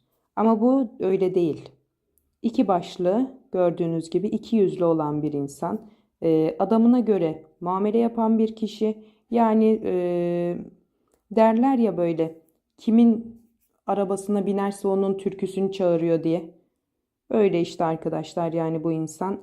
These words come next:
Ama bu kişi o iş yerinden çıkacak. Sizin sayenizde çıkacak ve gerçekten,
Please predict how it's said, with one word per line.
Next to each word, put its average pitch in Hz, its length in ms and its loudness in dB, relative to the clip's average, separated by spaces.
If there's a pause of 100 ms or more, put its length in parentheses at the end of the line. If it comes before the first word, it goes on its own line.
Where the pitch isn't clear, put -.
Ama 202 200 0
bu 214 100 2
kişi 208 520 -4 (380)
o 196 140 -2
iş - 200 -4
yerinden 190 420 0
çıkacak. 160 680 -8 (680)
Sizin 214 360 2
sayenizde 165 800 -2
çıkacak 208 680 -4 (460)
ve 190 60 2
gerçekten, 196 1000 0